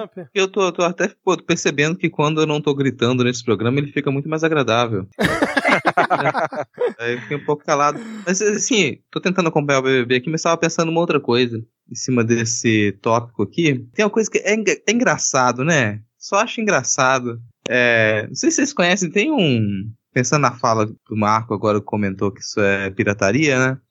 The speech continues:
Speaker 2: Essa, isso que tá acontecendo, e não só no, com relação aos Estados Unidos, mas aqui dentro também. E eu só acho engraçado porque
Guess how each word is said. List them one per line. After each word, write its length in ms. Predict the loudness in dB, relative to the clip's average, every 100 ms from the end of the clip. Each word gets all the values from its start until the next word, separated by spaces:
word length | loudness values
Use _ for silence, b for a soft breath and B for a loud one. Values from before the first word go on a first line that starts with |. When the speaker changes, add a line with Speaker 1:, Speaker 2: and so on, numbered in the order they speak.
| _
Speaker 2:
Essa, 440 | -6 -4 0 2 2
isso 140 | 0
que 60 | -2
tá 80 | -2
acontecendo, 640 | 0 -2 -2 0 -2 -2 -4 -2
e 220 | 2 2
não 180 | 0 0
só 240 | 0 0
no, 440 | 2 2 0 -2 -6 -14 _
com 100 | -2
relação 320 | 0 0 -2
aos 100 | -2
Estados 220 | 0 0
Unidos, 280 | 2 0 0
mas 160 | 0 0
aqui 160 | 0
dentro 320 | 0 0 0 -2
também. 560 | -4 0 2 0 -4 -10 _ -4
E 380 | 0 2 2 0
eu 100 | -2
só 140 | 0
acho 200 | 0 0
engraçado 480 | 2 0 0 -2 -2
porque 520 | -4 -4 -2 0